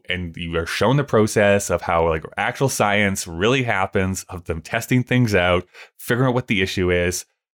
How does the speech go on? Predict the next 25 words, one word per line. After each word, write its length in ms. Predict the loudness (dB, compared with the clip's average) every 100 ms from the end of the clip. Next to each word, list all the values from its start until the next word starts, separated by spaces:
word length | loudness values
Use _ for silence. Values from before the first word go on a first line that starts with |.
| _
and 180 | -4 0
then, 400 | 0 0 -2 -6 _
you 140 | -6 -2
know, 300 | 0 0 -2
hopefully 400 | -4 -2 -2 -4
saving 380 | 0 -2 -2 -4
the 80 |
day. 320 | -2 -2 -4 -10 _ -4
And 160 | -2 0
I, 120 | -2
I, 60 | 0
there's 200 | 2 2
something 520 | 2 2 4 4 2
that 140 | 2 0
I 140 | 2
enjoy 580 | 2 0 4 4 4 2
about 260 | 2 0 0
that, 240 | -2 -4 _ -4
that 180 | 0
I 60 | 0
just 240 | -2 0
like 140 | 0 0
seeing 240 | 0 0
smart 420 | 0 0 0 0
people 540 | -2 0 4 4 2